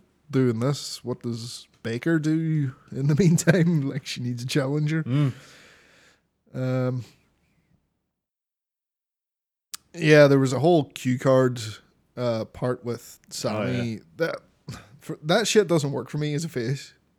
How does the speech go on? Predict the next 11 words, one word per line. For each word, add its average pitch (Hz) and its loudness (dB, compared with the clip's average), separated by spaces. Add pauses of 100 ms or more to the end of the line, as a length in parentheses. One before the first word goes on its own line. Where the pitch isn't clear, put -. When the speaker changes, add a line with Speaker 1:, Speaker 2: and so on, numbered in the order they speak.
(460)
Speaker 2:
No, 262 -2 (480)
I 175 -2
Speaker 1:
It, - 0
Speaker 2:
know. 156 2
Speaker 1:
it's 135 -6
kinda 151 2
new. 131 -2
<laughs> - -20 (760)
It's - -2
Speaker 2:
Aye. - 8
Speaker 1:
like, 131 2